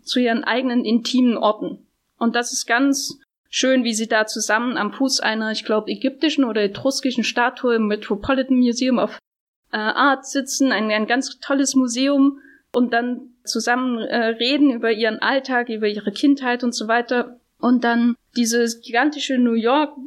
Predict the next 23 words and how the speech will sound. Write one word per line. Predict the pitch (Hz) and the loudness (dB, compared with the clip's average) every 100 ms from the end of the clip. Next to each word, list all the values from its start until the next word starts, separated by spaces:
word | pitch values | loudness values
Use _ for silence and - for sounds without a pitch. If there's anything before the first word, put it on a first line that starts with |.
| - | -4
diese | 220 208 208 | -2 0 0
Ikone | 202 202 294 285 277 | -2 -2 0 2 2
New | 247 | 0
York | 247 240 240 - | 0 0 0 -4
zu | - | -2
ihrem | 247 269 247 | 2 2 2
Ort | 208 214 - | 0 -2 0
wird. | 170 - - _ _ _ - | -4 -4 -12 _ _ _ -8
Äh, | 214 220 214 | -2 -2 -2
in | 220 | 0
jeder | 247 262 | 2 2
Station, | - 226 220 262 247 233 | 0 -4 -2 0 2 2
die | 233 | 0
sie | 214 | 0
da | 208 208 | 0 0
haben. | 196 190 | 0 0
Und | 208 208 | 0 -2
das | 226 | -2
liegt | 269 262 - | -2 -4 -4
auch | - | -4
daran, | - 240 247 254 | -2 0 0 -2
dass | 247 233 - | -2 -4 -2
sie | 220 233 | 0 0